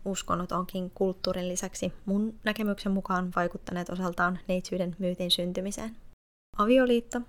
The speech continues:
on nähty tavoiteltavana asiana ja esiaviollinen seksi on puolestaan nähty sitten saatanasta seuraavana. Nimenomaan arvossaan on pidetty pimpillisen naisen neitsyttä, ja tää neitsyyden vaaliminen perheen, yhteisön tai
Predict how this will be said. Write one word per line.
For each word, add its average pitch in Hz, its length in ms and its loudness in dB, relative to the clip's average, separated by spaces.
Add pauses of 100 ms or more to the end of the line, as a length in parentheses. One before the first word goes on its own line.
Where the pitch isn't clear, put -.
(120)
on 196 140 0
nähty 185 260 -2
tavoiteltavana 180 880 -2
asiana 180 420 0
ja 175 140 -2 (220)
esiaviollinen 185 720 4
seksi - 420 -2
on 175 100 -2
puolestaan 175 440 0
nähty 175 260 2
sitten 196 360 0
saatanasta 180 600 -4
seuraavana. 185 520 -4 (840)
Nimenomaan 220 720 8
arvossaan 180 560 0
on 170 160 0
pidetty 170 480 -4 (180)
pimpillisen 180 600 6
naisen 170 280 -2
neitsyttä, 170 520 -2 (360)
ja 196 200 4
tää 180 360 4 (100)
neitsyyden 208 480 4
vaaliminen 175 540 2
perheen, 220 640 0
yhteisön 170 500 4
tai 175 220 -2